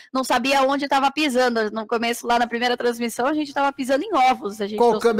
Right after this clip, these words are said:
Speaker 2: câmera
Speaker 1: o que
Speaker 2: eu
Speaker 1: podia
Speaker 2: olho, né?
Speaker 1: fazer.
Speaker 2: <laughs>
Speaker 1: É, a gente não sabia o que fazer, não
Speaker 2: Aham.
Speaker 1: sabia o que podia, o que não podia.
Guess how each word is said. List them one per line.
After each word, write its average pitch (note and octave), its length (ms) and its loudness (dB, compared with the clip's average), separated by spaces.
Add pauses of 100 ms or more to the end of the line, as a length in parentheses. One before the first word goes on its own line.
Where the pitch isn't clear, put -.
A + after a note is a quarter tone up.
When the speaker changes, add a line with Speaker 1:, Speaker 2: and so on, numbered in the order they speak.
Speaker 2:
câmera G#3+ 80 2
Speaker 1:
o G3 40 2
que F#3+ 60 2
Speaker 2:
eu G3 40 4
Speaker 1:
podia G#3+ 160 4
Speaker 2:
olho, G#3 100 0
né? G3 80 2
Speaker 1:
fazer. B3 480 2 (580)
Speaker 2:
<laughs> A3 60 -6
Speaker 1:
É, B3 420 4
a - 100 -2
gente C#4 200 -2
não D#4 220 0
sabia D#4 360 2
o - 20 -2
que F4 100 -4
fazer, C#4+ 520 4
não D4 60 2
Speaker 2:
Aham. C#4+ 40 0
Speaker 1:
sabia C#4 200 -2
o C4 40 -4
que C4 100 -6
podia, B3 340 0
o C#4 40 -4
que C#4 100 -6
não B3 120 -4
podia. A#3+ 500 -2